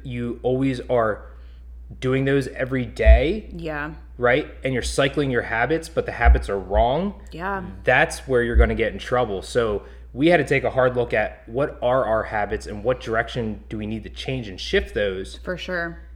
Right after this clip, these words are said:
Speaker 1: in order to get us out of this rut, because we are very strong-willed people, and, like, we will put our nose to the grindstone and do things day in and day out to see success, but our direction was just wrong.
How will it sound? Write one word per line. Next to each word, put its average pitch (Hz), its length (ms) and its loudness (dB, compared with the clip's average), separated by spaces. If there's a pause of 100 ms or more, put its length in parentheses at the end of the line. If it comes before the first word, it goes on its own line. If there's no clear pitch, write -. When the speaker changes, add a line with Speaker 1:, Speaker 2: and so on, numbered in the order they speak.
(160)
Speaker 1:
in 139 120 -2
order 135 240 2
to 120 60 -2
get 120 180 4
us 110 140 -2
out 113 240 2
of 101 40 -4
this 101 220 -6
rut, 120 260 2
because 113 300 -2
we 165 220 2
are 160 360 8
very 135 280 2
strong-willed 120 640 0
people, 127 380 -4
and, 110 200 -4
like, 107 220 -2 (320)
we 160 200 -2
will 165 440 4 (220)
put 160 160 2
our 147 100 6
nose 123 280 2
to 120 60 -8
the 110 80 -6
grindstone 107 720 -2
and 98 340 -10
do 175 240 0
things 98 420 -6
day 123 260 -2
in 120 80 -2
and 110 120 -4
day 104 200 -2
out 120 600 0
to - 60 -12
see 131 260 -8
success, - 720 0 (320)
but 139 120 2
our 185 160 8
direction 123 440 2
was 98 140 -4
just 95 180 -8
wrong. 87 500 -4